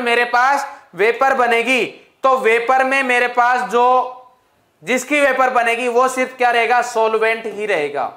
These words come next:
मतलब इस वाले केस में, इस वाला जो वॉल्यूम है मेरे पास, इसमें सिर्फ क्या रहेगा? सॉल्वेंट का आना अलाउड है।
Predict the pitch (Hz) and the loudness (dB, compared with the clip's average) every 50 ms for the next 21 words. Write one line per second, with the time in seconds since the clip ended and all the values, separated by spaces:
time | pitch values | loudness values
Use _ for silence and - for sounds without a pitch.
0 | - - - - _ _ _ - 165 180 196 220 240 247 247 226 - - 208 254 | -18 -20 -20 -20 _ _ _ -8 -6 -6 -2 0 0 0 0 -2 -4 -6 -8 -8
1 | 247 247 240 233 226 226 226 233 240 240 247 247 240 240 - - - _ _ _ | -8 -4 -2 0 0 2 2 2 0 0 0 -2 -4 -8 -14 -20 -20 _ _ _
2 | _ - 214 226 233 233 233 226 226 226 214 190 - - 196 220 - 226 240 233 | _ -2 0 0 0 0 -2 -4 -4 -2 -2 -2 -2 -4 -6 -8 -2 0 2 2
3 | 233 233 240 233 233 233 214 208 208 208 214 226 226 220 214 208 208 202 202 202 | 4 2 2 2 2 0 0 0 0 0 0 -2 -2 -2 -2 -2 -2 -2 -4 0
4 | 208 208 208 220 208 208 - - - 220 214 - - 233 240 247 240 240 240 240 | 2 2 2 2 2 0 -6 -10 -12 -12 -12 -10 -6 -4 -2 -2 -2 -2 -4 -6
5 | 226 233 - 226 233 226 226 220 214 208 226 - - - - - - - - _ | -6 -6 -2 0 0 2 2 2 2 2 2 2 2 0 -2 -8 -16 -20 -20 _
6 | - - - - 226 233 240 240 233 233 233 240 254 254 254 - - 247 240 240 | -20 -16 -6 0 2 2 2 2 2 2 0 0 0 -2 -4 -2 -2 0 2 2
7 | 226 - 190 202 202 202 214 220 214 190 190 185 180 180 180 180 185 185 180 175 | 2 0 0 0 0 2 0 0 2 0 0 0 2 2 2 2 2 0 -2 -2
8 | 180 190 190 185 170 139 110 - - - | 0 0 0 0 0 -2 -6 -8 -14 -20